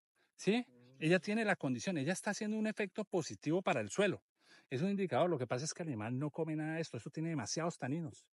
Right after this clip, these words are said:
Speaker 1: Tiene muchos taninos, el animal no se
Speaker 2: Mm,
Speaker 1: lo come.
Speaker 2: sí.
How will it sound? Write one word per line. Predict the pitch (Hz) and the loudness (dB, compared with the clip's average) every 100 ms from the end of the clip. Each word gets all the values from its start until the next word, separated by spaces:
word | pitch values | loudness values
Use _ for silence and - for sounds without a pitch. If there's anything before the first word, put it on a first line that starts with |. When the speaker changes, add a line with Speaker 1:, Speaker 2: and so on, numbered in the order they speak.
| _ _ _ _ _ _ _ _ | _ _ _ _ _ _ _ _
Speaker 1:
Tiene | - 190 | 0 2
muchos | 214 233 226 - | 4 2 2 -4
taninos, | - 139 170 175 | 0 0 0 0
el | |
animal | 123 113 123 | -2 -2 -4
no | 156 | -4
se | 151 | -4
Speaker 2:
Mm, | |
Speaker 1:
lo | 120 | -6
come. | 147 104 - _ | -6 -8 -12 _
Speaker 2:
sí. | 117 | -12